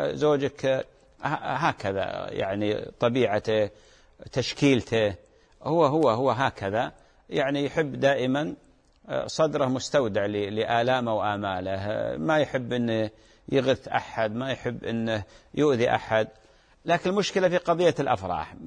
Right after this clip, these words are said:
معقول يعني زوجك ما يفرح أبدًا، ما يشارك الفرح حتى لو وجد، ما دام الحمد لله رجل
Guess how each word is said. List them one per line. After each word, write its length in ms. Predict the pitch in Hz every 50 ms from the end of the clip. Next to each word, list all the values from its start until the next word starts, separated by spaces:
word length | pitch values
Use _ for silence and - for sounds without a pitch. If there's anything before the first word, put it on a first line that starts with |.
| 156 82 170 170 175 170 170
معقول 440 | 170 160 156 - - 196 196 180 160
يعني 320 | 143 127 143 143 143 139
زوجك 400 | 131 143 147 147 - 139 - -
ما 400 | 139 143 143 139 131 131 - - - - - - 98 -
يفرح 640 | 87 - 135 135 139 143 143 135 - 143 139 - - -
أبدًا، 420 | 135 127 131 127 135 135 143 - -
ما 240 | - 123 131 139 143
يشارك 640 | 143 - 123 131 123 - 131 127 131 135 - - 139
الفرح 460 | 123 104 123 127 127 127 117 - - _ -
حتى 420 | - - - 330 - - - 180
لو 220 | 170 160 143 131
وجد، 300 | 131 123 113 123 123 127 - - - _ _ _ _ _ _ -
ما 140 | - 180 185
دام 220 | 170 175 139 117
الحمد 280 | 110 - 113 120 117 110
لله 100 | 107 110
رجل 320 | 117 113 110 107 104 -